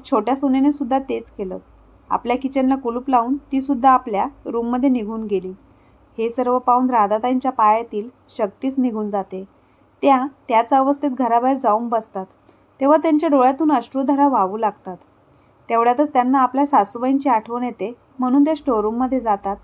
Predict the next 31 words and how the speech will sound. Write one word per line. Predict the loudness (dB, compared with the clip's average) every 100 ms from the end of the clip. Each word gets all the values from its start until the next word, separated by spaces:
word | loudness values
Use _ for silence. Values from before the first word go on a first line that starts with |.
| -18 _ _ _ 0
आणि | 2
गावाकडून | 4 4 4 2 2 4 4
जो | 2 -2
टिफिन | -4 0 2
बनवून | 2 2
आणला | 0 -2 -2
होता, | -2 -2 -4 -8 -10 -20 -20 _
तो | 2
आपल्या | 2 2 2
गाठोड्यातून | 2 0 -2 -2 2 2
बाहेर | 2 0
काढतात. | 0 -2 -2 -6 -8 _ _ _ _ _ -2
दोन | 4 4
चपात्या | 4 2 2 4 4
अजूनही | 2 2 0
शिल्लक | 0 -2 -4 -6 -8
होत्या | -10 -10 -12 _ _ -8
आणि | -4 -2
जी, | -2 -4
जी | -8 -4 0
भाजी | 0 -2 -4 -2
होती | -2 -2 -6 -4
ती | -4 -2
खराब | -4 -4
झाली | -6 -6 -6
होती, | -8 -12 -18 -20 _ _ _ _
परंतु | 2 4 2
चपात्या | 2 0 2 2 2
अजून | 4 4
चांगल्या | 2 0 -2 -4
होत्या. | -4 -6 -12